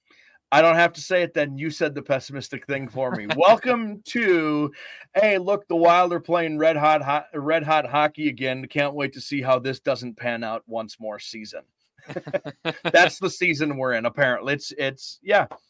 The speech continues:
Speaker 1: Sometimes it happens in January. Sometimes it happens in early February. It's happening in late February where they're the best team in hockey for what could be,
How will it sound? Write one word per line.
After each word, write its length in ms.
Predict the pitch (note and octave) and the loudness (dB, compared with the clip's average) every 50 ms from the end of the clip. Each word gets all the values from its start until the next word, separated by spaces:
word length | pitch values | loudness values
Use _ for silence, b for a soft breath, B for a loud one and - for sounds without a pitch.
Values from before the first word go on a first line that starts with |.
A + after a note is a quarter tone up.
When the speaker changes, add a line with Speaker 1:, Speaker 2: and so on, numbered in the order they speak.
| _ _ _ | _ _ _
Speaker 1:
Sometimes 500 | - - F3+ E3+ D3+ D#3+ F3+ F3+ D#3 D3+ | -6 -2 -2 -2 0 0 -2 -2 -2 -2
it 80 | E3+ D3+ | 0 2
happens 380 | D#3 D#3+ D#3+ - E3+ D#3+ C#3+ | 4 4 4 2 -2 -8 -6
in 140 | C#3+ C#3+ B2 | -8 -8 -8
January. 640 | C3 C#3+ D3 D#3 D#3+ D#3 D#3 D#3+ D#3+ D#3 D#3+ D3+ - b b b b b | -6 -4 -4 -4 -4 -4 -2 -2 -2 -2 -4 -6 -10 b b b b b
Sometimes 580 | b - D3 C#3+ C#3+ A#2+ D3+ C#3+ C#3+ C#3+ B2 C3 | b -4 -4 -4 -2 0 0 0 0 -2 -4 -6
it 80 | C3 | -2
happens 500 | B2 C3+ C3+ C3+ C3 - C#3 C3 A2 A#2+ | 2 4 4 4 2 0 -6 -12 -10 -10
in 280 | A#2+ A#2+ A#2 A2+ G#2+ - - | -10 -10 -10 -12 -12 -6 -2
early 260 | C#3+ D#3 D#3 D#3+ D3+ | 0 0 0 0 -2
February. 720 | D3 - D3 C#3 C3+ C#3 C#3 C3+ C3+ C3 C3 C3 C3 A#2+ _ - | 0 0 0 0 0 -4 -4 -2 0 0 0 -2 -4 -6 _ -10
It's 160 | C#3+ C3 - | -10 -6 0
happening 480 | - C3+ C3 A#2+ - C3+ C3 B2+ A#2+ A#2+ | 2 2 2 2 0 -4 -10 -10 -10 -10
in 140 | A#2 A2+ A#2+ | -10 -8 -4
late 220 | C3 C3+ C3+ - - | -4 -4 -6 -6 -6
February 460 | C3+ C3 B2+ B2+ B2+ B2 B2 A#2+ A#2 | -6 -6 -6 -6 -6 -6 -4 -4 -4
where 160 | A#2 A2+ A#2 | -6 -6 -6
they're 240 | A2+ A#2+ A#2+ A#2 A2 - _ - | -6 -4 -6 -6 -8 -12 _ -12
the 100 | - C3 | -12 -10
best 360 | A2 - C3+ A#2+ A#2 - - | -4 0 0 0 0 0 -8
team 220 | - B2 A#2+ A#2 A#2 | -16 -14 -14 -12 -12
in 80 | A2 | -8
hockey 520 | G#2+ A2 A2 A2 - - A#2 A2+ G#2+ G2+ _ b b b b b b | -6 -4 -4 -4 -6 -8 -8 -8 -8 -10 _ b b b b b b
for 560 | b - - B2 B2 A#2+ A#2+ A#2 A2+ A2+ G#2+ _ _ _ _ _ | b -6 -2 2 4 6 6 6 4 2 -4 _ _ _ _ _
what 300 | - C#3 E3 D#3+ D#3 _ - | 2 6 6 6 6 _ -4
could 320 | - F3+ G#3 G#3 F3 D3+ | 0 0 0 0 -2 -8
be, 440 | C3+ F3 F#3 F#3 F3+ F#3 F3+ F3+ | -8 -8 -6 -6 -6 -6 -6 -6